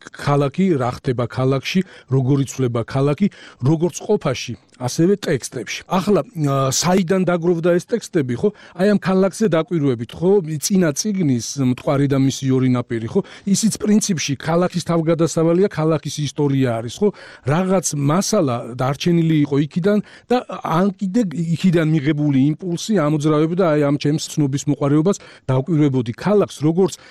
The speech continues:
რეალურ ცხოვრებაში, ასევე ტექსტებში, როგორ იცვლებოდა. ეს ტექსტები აქ რაც არის შესული, ხო?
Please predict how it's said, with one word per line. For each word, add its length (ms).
რეალურ 440
ცხოვრებაში, 640
ასევე 320
ტექსტებში, 560
როგორ 320
იცვლებოდა. 560
ეს 340
ტექსტები 560
აქ 120
რაც 220
არის 260
შესული, 460
ხო? 140